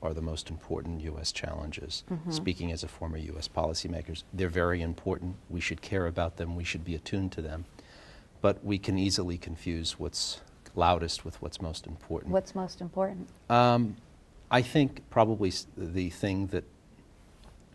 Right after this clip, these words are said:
Speaker 1: we, we need to really think about is our role in the Pacific, Pacific, and how do we midwife, uh, a truly constructive and balanced relationship with China. That is critically important in my view.
Speaker 2: Mm-hmm.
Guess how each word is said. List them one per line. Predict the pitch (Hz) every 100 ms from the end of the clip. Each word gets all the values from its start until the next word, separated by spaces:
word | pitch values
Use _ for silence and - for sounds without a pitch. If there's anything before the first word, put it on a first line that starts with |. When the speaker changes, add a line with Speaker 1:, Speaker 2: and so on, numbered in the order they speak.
| -
Speaker 1:
we, | 90 101 92
we | 92 95
need | 95
to | -
really | 92 92 90
think | - 95
about | 90 85 87 - - - - - -
is | 98
our | 92
role | 92 92 95
in | 92
the | 90
Pacific, | - - 98 - 90 -
Pacific, | - 95 98 87 92 - - - - -
and | 87
how | 82 104 101
do | 92
we | 87
midwife, | 87 90 90 87 80 80 - - - -
uh, | - 80 -
a | -
truly | - 110 95
constructive | 90 87 82 - 85 - 87 80 - - - -
and | - 90
balanced | 85 85 82 - -
relationship | 82 85 - - - -
with | -
China. | - 104 87 - - - - - - - - -
That | 95 107 107 -
is | 101 87
critically | - - 101 - 90
important | 85 - 95 82
in | 85
my | 82 82
view. | 82 - 80
Speaker 2:
Mm-hmm. | 185 175 185